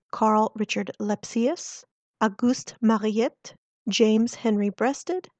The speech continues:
and Alan Gardner, produced the first works on ancient Egyptian history and culture that were corroborated with Egyptian inscriptions. As a result of the increased interest in Egyptian history and the ability to learn about the culture through their own writings,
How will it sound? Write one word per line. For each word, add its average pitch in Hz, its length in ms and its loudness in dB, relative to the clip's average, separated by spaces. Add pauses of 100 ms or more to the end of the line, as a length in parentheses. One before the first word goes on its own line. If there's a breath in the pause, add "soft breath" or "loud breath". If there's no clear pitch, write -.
(180)
and 226 180 2
Alan 214 300 2
Gardner, 226 680 4 (220)
produced 240 440 4
the 226 80 2
first - 380 2
works 208 360 0
on 214 200 0
ancient 220 340 0
Egyptian 220 440 0
history 202 420 -4
and 202 160 -2
culture 220 500 2 (180)
that 226 120 4
were 226 80 4
corroborated 233 920 6
with 220 180 -4
Egyptian 190 460 -6
inscriptions. - 960 -2 (500)
As 226 200 2
a - 20 4
result 262 420 6
of 226 60 -2
the 226 160 2
increased 208 400 0
interest 226 480 0
in 202 140 0
Egyptian 208 420 -2
history 180 600 -4
and 220 120 0
the 214 120 6
ability 214 420 0
to 202 160 -2
learn 233 320 4
about 196 260 0
the 202 80 -6
culture - 460 -6
through 226 240 -2
their 214 240 -2
own 202 180 -2
writings, 233 720 -2